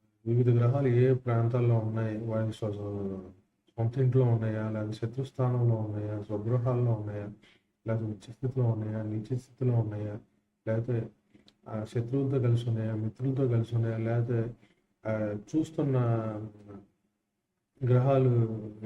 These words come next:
ఆస్పెక్ట్స్ ఉంటాయండి. ఆస్పెక్ట్స్ ద్వారా ఏ గ్రహాలు చూస్తున్నాయి, దీనివల్ల ఫలితాలు ఏంటి, అవి వక్ర-, గ్రహాలు వక్రించి ఉన్నాయా, లేకపోతే సరళంగా రుజుమార్గంలో ఉంటే ఉన్న-, ప్రయాణిస్తున్నాయా, వీటిని బట్టి ఒక్కొక్క లగ్నానికి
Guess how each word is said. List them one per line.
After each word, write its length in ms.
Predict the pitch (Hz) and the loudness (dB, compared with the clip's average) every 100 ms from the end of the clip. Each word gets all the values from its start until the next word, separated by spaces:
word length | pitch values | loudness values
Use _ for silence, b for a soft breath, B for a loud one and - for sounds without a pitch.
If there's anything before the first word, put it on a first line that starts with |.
| 113 | -4
ఆస్పెక్ట్స్ 420 | 127 - 127 - | -2 -4 -4 -4
ఉంటాయండి. 440 | 107 104 95 95 | -4 -4 -6 -6
ఆస్పెక్ట్స్ 480 | 107 123 127 135 123 | -4 -4 -2 -4 -2
ద్వారా 220 | 123 123 | 0 2
ఏ 260 | 120 117 123 | 4 4 4
గ్రహాలు 400 | 117 117 117 113 | 4 4 4 4
చూస్తున్నాయి, 420 | 107 - 113 113 | 0 -4 -2 2
దీనివల్ల 240 | 120 120 127 | 4 4 4
ఫలితాలు 520 | 120 107 110 127 113 | 0 -2 0 2 2
ఏంటి, 380 | 107 104 107 110 - _ _ _ _ 107 | 0 -4 -6 -6 -14 _ _ _ _ 0
అవి 180 | 117 | 2
వక్ర-, 380 | 107 113 - 120 | 2 -2 -2 -2
గ్రహాలు 320 | 113 113 127 | -2 0 2
వక్రించి 460 | 120 117 127 131 123 | 2 2 2 2 4
ఉన్నాయా, 300 | 117 110 117 | 2 2 0
లేకపోతే 360 | 110 110 - 117 | 0 -2 -2 -4
సరళంగా 580 | - 107 117 120 120 | -2 -2 2 4 4
రుజుమార్గంలో 580 | 113 113 123 120 120 120 | 2 2 2 2 4 4
ఉంటే 260 | 117 110 117 | 4 2 -4
ఉన్న-, 680 | 110 104 107 107 104 104 101 101 | -6 -6 -8 -10 -14 -14 -14 -6
ప్రయాణిస్తున్నాయా, 640 | 110 113 110 - 110 104 - b b b _ _ - | -4 -2 -4 -6 -10 -10 -14 b b b _ _ 0
వీటిని 300 | 123 170 160 | 2 4 4
బట్టి 480 | 139 135 - 147 139 | 4 2 0 0 0
ఒక్కొక్క 340 | 131 127 120 | 0 0 4
లగ్నానికి 760 | 120 117 120 143 131 123 131 131 | 6 4 2 0 0 2 2 0